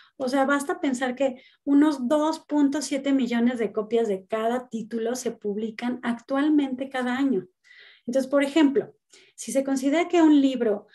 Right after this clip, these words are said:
ha sido publicado durante los últimos catorce años, como es el caso de los libros de texto de ciencias naturales de tercero de primaria,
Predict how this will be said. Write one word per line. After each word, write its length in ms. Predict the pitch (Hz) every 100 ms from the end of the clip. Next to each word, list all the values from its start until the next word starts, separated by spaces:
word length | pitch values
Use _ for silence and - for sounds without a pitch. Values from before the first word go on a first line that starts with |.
| _ -
ha 220 | 262 277
sido 340 | 285 277 285
publicado 560 | 294 220 214 220 208 202
durante 520 | 196 196 202 208 202 220
los 300 | 202 - 254
últimos 460 | 269 339 392 262
catorce 540 | - 202 214 208 208 214
años, 640 | 196 185 185 226 285 -
como 260 | 226 214 220
es 220 | 226 226
el 160 | 269 269
caso 260 | 214 233
de 120 | 220
los 180 | 202 190
libros 240 | 196 202 214
de 100 | 185
texto 360 | 208 - 214
de 220 | 196 185
ciencias 380 | 185 190 185 226
naturales 520 | 220 190 185 185 202
de 60 | 196
tercero 380 | 190 180 202 214
de 80 | 196
primaria, 480 | 190 180 165 185